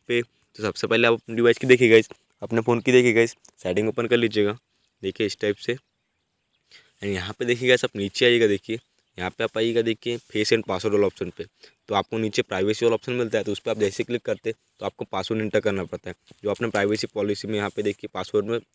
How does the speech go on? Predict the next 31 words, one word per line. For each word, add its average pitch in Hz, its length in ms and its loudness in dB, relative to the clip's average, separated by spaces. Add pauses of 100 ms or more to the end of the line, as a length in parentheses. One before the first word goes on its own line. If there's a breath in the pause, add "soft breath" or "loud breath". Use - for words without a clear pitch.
(120)
लगा 98 160 -2
के 104 140 -6
रखा 87 200 -6
है। 85 60 -10 (360 soft breath)
And 98 100 -4
यहाँ 101 160 -2
पे - 80 -2
आपको 117 220 0
ऐप 98 180 -2
लॉक 113 120 -4
वाला 113 120 2
ऑप्शन 120 180 -4
मिलता 113 280 -6
है, 104 60 -10 (420)
यहाँ 95 180 -6
पे - 100 -8
देखिए 110 260 0
आप 107 80 -2
अपने 113 220 -6
फ़ोन 113 300 -12
में 107 120 -2
देखिए 110 220 -2
कोई 98 180 -4
भी 104 120 0
एप्लीकेशन 104 400 -4
में 107 120 -4
देखिए, 101 280 -4 (340)
यहाँ 92 160 -4
से - 120 -4
आप 101 80 -2
देखिए 107 320 -4